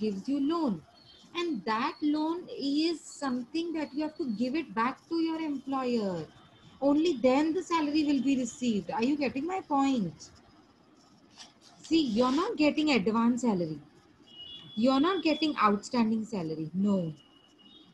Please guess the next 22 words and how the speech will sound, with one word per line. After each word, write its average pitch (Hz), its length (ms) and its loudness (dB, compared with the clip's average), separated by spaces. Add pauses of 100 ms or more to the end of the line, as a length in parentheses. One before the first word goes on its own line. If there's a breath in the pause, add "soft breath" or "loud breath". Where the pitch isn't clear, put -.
You 247 260 0
are 320 140 2
getting 220 720 0
loan 302 520 4
in 277 220 2
the 311 140 2
name 233 280 4
of 226 200 0
salary. 175 520 -4 (520)
How 262 120 6
much 277 220 2
is 262 140 -2
your 269 160 2
salary? 233 600 2 (140)
Fifty 220 300 -2
thousand. 160 420 -4 (240)
You 262 140 2
will 277 180 2
get 220 220 2
a 226 60 2
good 180 240 4
loan. 143 260 2